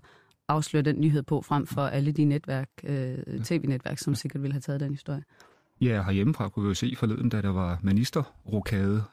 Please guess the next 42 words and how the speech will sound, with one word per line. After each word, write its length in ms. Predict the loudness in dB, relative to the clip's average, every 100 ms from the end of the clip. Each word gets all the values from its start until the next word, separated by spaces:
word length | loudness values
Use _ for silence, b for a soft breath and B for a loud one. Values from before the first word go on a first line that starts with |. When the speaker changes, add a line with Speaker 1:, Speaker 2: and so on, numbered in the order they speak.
| -4
Speaker 2:
øh, 500 | -2 0 0 -2 -4
om 140 | -4 -4
søndagen, 520 | -2 -2 -2 -2 -4 -6
så 160 | -6 -4
begyndte 460 | 0 0 2 0
der 120 | 0
at 80 | -2
gå 200 | 0 0
alle 140 | 2 2
mulige 180 | 2
rygter 300 | 2 0 -2 -4 _ -6
på 100 | -4
Twitter, 280 | 0 0 0 -4 b b b b -4
og, 360 | -2 0 0 -2
øh, 80 | -2 2
journalisterne 380 | 2 2 0 0
var 80 |
meget 560 | 0 0 2 2 2 0 _ _ _
på 140 | -2 0
Twitter 320 | 2 0 0
for 160 | 0
ligesom, 200 | -2 -2 -6 -8
"Åh, 60 | -8 _ -2
der 60 |
er 60 | 2
nogen, 200 | 4 2
der 60 | 0
ved 240 | 0 0 2
noget 240 | 0 0
her, 120 | -2 -4 -4
jeg 120 | -4
ikke 260 | -2 -2 -2
ved, 120 | -4 -6 -4
og 220 | -4 -4 b -6
kan 120 | -2
du 100 | 0
ikke 160 | 2
lige 180 | 2 2
komme 260 | 0 -2 -2
ud 60 |
i 80 | -2
til 320 | -6 -4 -6